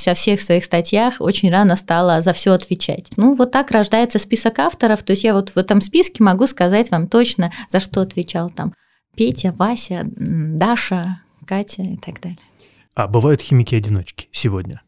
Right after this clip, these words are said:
Speaker 1: Бывают, и я, э, считаю, что, ну, то есть есть какие-то идеи, которые интересуют только меня, я могу там по вечерам че-то делать, что-то найти, напечатать.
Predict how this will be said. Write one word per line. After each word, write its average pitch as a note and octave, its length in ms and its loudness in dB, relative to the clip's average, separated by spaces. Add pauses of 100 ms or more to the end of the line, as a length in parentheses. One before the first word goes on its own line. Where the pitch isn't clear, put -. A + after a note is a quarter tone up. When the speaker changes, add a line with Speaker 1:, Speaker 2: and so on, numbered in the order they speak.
Speaker 1:
Бывают, D4 560 0
и G#3+ 100 2
я, G3+ 540 2
э, E3+ 320 0
считаю, A3 440 2
что, F3 640 2
ну, G#3 200 0
то E3 100 -2
есть E3 160 -4
есть A3 160 2
какие-то G3 420 0
идеи, C4+ 260 2
которые A3 380 4
интересуют A3 520 4
только G3+ 220 -4
меня, B3+ 400 6
я A#3 200 4
могу G3 380 4
там D#3+ 460 -4 (180)
по G#3 40 2
вечерам G3+ 520 2
че-то G3 280 -2
делать, B3+ 520 0 (340)
что-то A3 320 0
найти, B3 540 2
напечатать. B3+ 960 -2